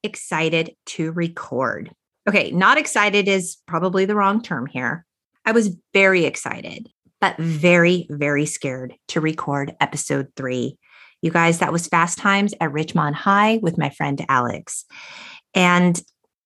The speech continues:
I was scared because this was my first episode ever recording without Kate, my beloved season one co-host. I don't know how to interview on a podcast. Like, I don't even know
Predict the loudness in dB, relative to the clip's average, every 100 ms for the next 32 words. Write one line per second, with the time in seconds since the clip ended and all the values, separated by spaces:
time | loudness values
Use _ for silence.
0 | _ 2 4 4 2 0 4 6 4 4
1 | 2 4 2 2 -2 -2 2 2 2 _
2 | 2 2 0 -6 -6 -2 0 0 0 2
3 | 4 0 _ 0 2 4 2 2 0 0
4 | 0 -2 0 0 -2 -2 0 2 2 0
5 | -4 0 0 0 -12 _ -4 -2 4 2
6 | 4 2 4 4 2 -4 _ -14 -10 -6
7 | -2 0 0 0 0 2 4 4 4 0
8 | -4 -8 _ _ _ _ _ -12 -10 -4
9 | 2 4 4 2 2 0 0 -4 -8 -8
10 | -6 -4 -2 2 4 4 4 0 -4 -6
11 | -4 -4 2 2 2 -2 -4 -8 -4 -2
12 | -2 2 4 6 6 4 2 0